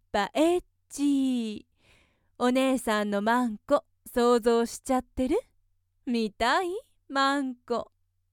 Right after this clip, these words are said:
<laughs> そうよね。見たいよね。素直でよろしい。ほら、言ってごらん。「マンコ見たいです。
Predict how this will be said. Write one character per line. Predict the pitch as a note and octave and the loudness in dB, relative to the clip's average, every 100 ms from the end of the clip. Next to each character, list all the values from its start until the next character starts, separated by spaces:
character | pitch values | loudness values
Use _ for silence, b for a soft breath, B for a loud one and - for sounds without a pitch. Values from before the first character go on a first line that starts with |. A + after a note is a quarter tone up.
| _ - | _ -12
<laughs> | F4+ - A#4+ _ _ - - - _ - | -12 -12 -20 _ _ -20 -20 -20 _ -2
そ | G#3 A3+ D#4 B4+ | 2 4 4 4
う | G4+ | 2
よ | E4+ | 0
ね。 | D4 D#4+ F#4+ G4+ - _ | -2 -2 -4 -6 -10 _
見 | A3 G#3+ G#3 | -8 -6 -4
た | A3 A#3 C#4 | 0 2 2
い | D#4 B3+ | 0 -2
よ | G#3 G3 | -2 -4
ね。 | G3 A3 C#4 D#4 E4 - b b b b | -6 -6 -4 -2 -4 -8 b b b b
素 | - C#4+ | -10 -4
直 | C4 B3 G#3+ G3 | 0 2 2 -2
で | F#3 F#3 | -4 -6
よ | F3+ F3+ | -6 -2
ろ | G#3+ G4 | -2 -2
し | - G#4 F4 | -2 0 0
い。 | - _ _ _ _ _ _ _ _ _ _ G#3+ | -4 _ _ _ _ _ _ _ _ _ _ 0
ほ | A3+ C#4+ | 4 6
ら、 | F4+ E4+ D4 B3+ | 6 4 2 0
言 | A#3 | -4
っ | - | -4
て | A#3+ | -4
ご | A#3+ A#3+ | 0 0
ら | B3 B3 C4+ E4 | 0 0 -2 -4
ん。 | G#4+ - - | -6 -14 -4
「マ | C4 C4 B3 | -2 0 -2
ン | |
コ | A#3 G#3+ | -4 -2
見 | G#3 | -4
た | - G#3 C4 | -4 -2 2
い | E4 | 0
で | C4+ C#4 | 0 -4
す。 | - A#3 A#3+ A#3 A3+ A3+ | -6 -10 -6 -6 -6 -10